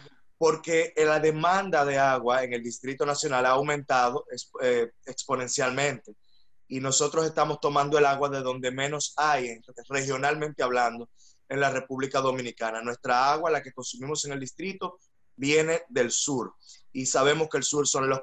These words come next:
las, las provincias que regularmente están en sequía. Yo siempre he establecido que los ingenieros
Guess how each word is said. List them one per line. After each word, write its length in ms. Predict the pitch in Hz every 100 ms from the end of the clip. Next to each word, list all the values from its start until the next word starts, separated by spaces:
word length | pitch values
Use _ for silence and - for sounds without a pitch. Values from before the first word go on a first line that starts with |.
| -
las, 320 | 131 127 120
las 140 | 127 123
provincias 360 | 127 135 135 156
que 120 | 139
regularmente 500 | 127 123 123 131 135
están 220 | - 120
en 80 | 117
sequía. 340 | - - 92 - - - - - _ _ _ -
Yo 340 | 120 175 214
siempre 520 | 214 202 202 202 185
he 20 | 185
establecido 880 | 185 175 165 165 180 160 127 127 -
que 160 | 139
los 720 | 131 131 127 127 127 - - -
ingenieros 720 | 135 127 131 147 143 113 117